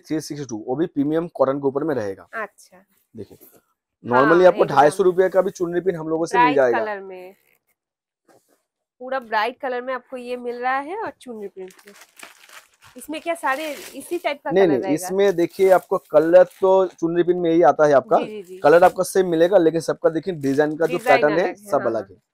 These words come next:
Speaker 1: देखिए।
Speaker 2: जी, जी, जी। हाँ, ये जैसे ग्रीन
Speaker 1: देखिए,
Speaker 2: के
Speaker 1: सब
Speaker 2: साथ,
Speaker 1: आगे,
Speaker 2: ये
Speaker 1: आगे।
Speaker 2: ऑरेंज के साथ सारे अलग-अलग आ रहा है।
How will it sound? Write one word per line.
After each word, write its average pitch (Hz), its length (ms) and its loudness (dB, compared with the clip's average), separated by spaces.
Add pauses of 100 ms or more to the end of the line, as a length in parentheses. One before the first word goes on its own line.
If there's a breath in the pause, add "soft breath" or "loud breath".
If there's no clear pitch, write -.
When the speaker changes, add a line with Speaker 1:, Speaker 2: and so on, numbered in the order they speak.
(600)
Speaker 1:
देखिए। 120 220 -10
Speaker 2:
जी, 190 120 -10
जी, 185 140 -16
जी। 180 160 -20 (320)
हाँ, 226 220 0
ये 240 200 -6
जैसे 247 300 -8
ग्रीन 123 120 -14
Speaker 1:
देखिए, 120 240 -4
Speaker 2:
के 233 140 -8
Speaker 1:
सब 143 120 2
Speaker 2:
साथ, 220 80 2
Speaker 1:
आगे, 120 180 0
Speaker 2:
ये 220 260 -4
Speaker 1:
आगे। - 320 -20
Speaker 2:
ऑरेंज 214 440 -12
के 208 160 -16
साथ 196 300 -12
सारे 208 400 -10
अलग-अलग 185 400 -14
आ 170 140 -14
रहा 180 140 -20
है। 202 160 -20